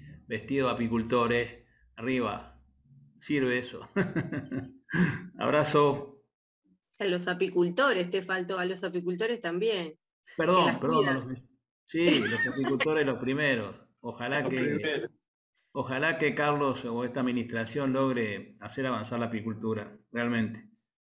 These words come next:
Speaker 3: Entre
Speaker 1: Ah.
Speaker 3: todos se puede, entre todos
Speaker 1: Sí.
Speaker 3: se puede.
Speaker 1: Se puede, sí, se puede,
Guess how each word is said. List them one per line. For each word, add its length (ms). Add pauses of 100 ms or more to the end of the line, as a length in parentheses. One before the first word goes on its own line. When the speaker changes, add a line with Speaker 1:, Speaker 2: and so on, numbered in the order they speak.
(140)
Speaker 3:
Entre 320
Speaker 1:
Ah. 80
Speaker 3:
todos 240
se 100
puede, 560
entre 280
todos 220
Speaker 1:
Sí. 100
Speaker 3:
se 40
puede. 300 (200)
Speaker 1:
Se 120
puede, 360
sí, 220
se 80
puede, 260